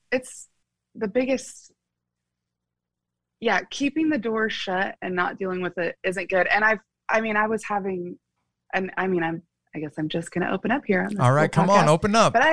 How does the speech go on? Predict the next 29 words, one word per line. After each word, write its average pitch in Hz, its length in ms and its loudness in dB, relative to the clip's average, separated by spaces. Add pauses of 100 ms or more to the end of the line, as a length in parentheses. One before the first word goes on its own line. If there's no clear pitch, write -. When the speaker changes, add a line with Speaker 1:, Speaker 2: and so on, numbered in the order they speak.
(180)
Speaker 1:
I, - 80 -2
yeah, 339 300 2 (340)
but 254 80 2
I 269 40 6
really 302 240 2
was, 262 280 2
I, 233 320 0
um, 180 480 -2 (840)
I 208 100 0
was 202 220 -2
really 220 400 -6
struggling 196 840 -6
with, 175 440 0 (1900)
I 233 40 0
was 226 60 0
kinda 240 280 0
having 226 240 0
these 196 180 -4
emotional 185 480 -2
breakdowns. - 800 -4 (260)
I, 208 260 2
just 233 180 -4
about 220 220 0
every 220 160 -2
couple 226 220 -6
of 214 40 0
weeks, 254 240 -4
I 185 60 -2
would, 185 160 -4